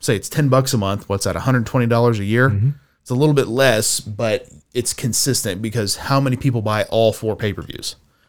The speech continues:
Speaker 1: Probably most of 'em buy two.
Speaker 2: I've bought one,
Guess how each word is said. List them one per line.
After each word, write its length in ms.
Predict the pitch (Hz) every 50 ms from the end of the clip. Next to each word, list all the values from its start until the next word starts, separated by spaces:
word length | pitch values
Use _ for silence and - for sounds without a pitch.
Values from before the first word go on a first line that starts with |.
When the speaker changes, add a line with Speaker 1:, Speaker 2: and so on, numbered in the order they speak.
| _ _ _ _ _ _ _ _ _
Speaker 1:
Probably 340 | _ - 151 143 139 143 135
most 320 | 131 127 127 127 127 131 -
of 100 | 120 110
'em 100 | 113 107
buy 340 | 98 98 98 98 98 98 - _ _ _
two. 360 | - - 131 95 69 67 69 -
Speaker 2:
I've 220 | - 107 101 98
bought 200 | 92 104 101 82
one, 580 | 87 104 101 92 90 90 95 92 90 90 87 82